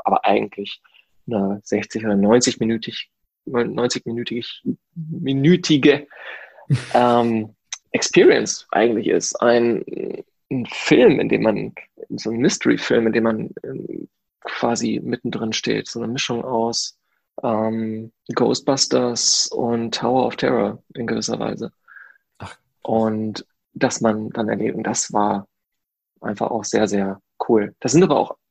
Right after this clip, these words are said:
Speaker 1: besondere Sachen, die man eben mit einer Gruppe von fünf Leuten machen kann über einen Zeitraum von neunzig Minuten, ähm, was im Park nur bedingt funktioniert,
Speaker 2: Mhm.
Speaker 1: aber trotzdem in gewisser Art und Weise,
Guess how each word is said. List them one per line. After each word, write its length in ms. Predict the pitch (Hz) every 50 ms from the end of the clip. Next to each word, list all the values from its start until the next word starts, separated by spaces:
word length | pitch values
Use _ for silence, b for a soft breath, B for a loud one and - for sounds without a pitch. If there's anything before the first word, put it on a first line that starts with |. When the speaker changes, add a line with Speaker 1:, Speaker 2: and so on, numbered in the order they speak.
| _ _ _ _ _
Speaker 1:
besondere 400 | - - - 127 127 135 147 127
Sachen, 440 | - 113 104 - - 143 143 143 135
die 100 | - 120
man 420 | 120 117 117 117 113 113 113 113 - _ _ _ _ _ _ _ _ _
eben 280 | - 120 117 117 113
mit 340 | 113 117 113 107 - - - -
einer 100 | - 123
Gruppe 220 | 117 123 117 117 110
von 180 | - 120 110
fünf 200 | 110 123 113 -
Leuten 260 | 117 113 113 117 127
machen 220 | 123 127 127 127 120
kann 200 | - 131 123 120
über 140 | - 117 110
einen 80 | 110
Zeitraum 360 | 110 - 110 - - 113 107 -
von 180 | - 113 107
neunzig 340 | 107 110 113 113 - - -
Minuten, 440 | - 110 113 120 131 131 127 131 b b b b b b b b b _ _ _ _ _ _ _ _ _ -
ähm, 540 | 120 117 113 113 110 110 110 110 110 110 _ _ _ _ _ _ _ _ _ _ _ _ _ _ _ _ _ _ _ -
was 640 | - - - 113 107 98 - - - - - _ _ -
im 180 | - 113 110 101
Park 260 | 104 120 117 110 -
nur 180 | 113 110 107
bedingt 340 | - 110 101 - 104 110 123
funktioniert, 600 | - 160 147 - - 160 151 151 151 156 160 - _ _ B B B B B B B _ _ _ -
Speaker 2:
Mhm. 120 | 123 120
Speaker 1:
aber 160 | 117 117 117
trotzdem 340 | 123 139 127 - - 127 113
in 300 | 110 110 110 113 - - _ _ _ _ _ _ _ _
gewisser 380 | - - - 117 143 - - -
Art 120 | - 113 113
und 80 | 110
Weise, 360 | 107 117 113 101 107 101 -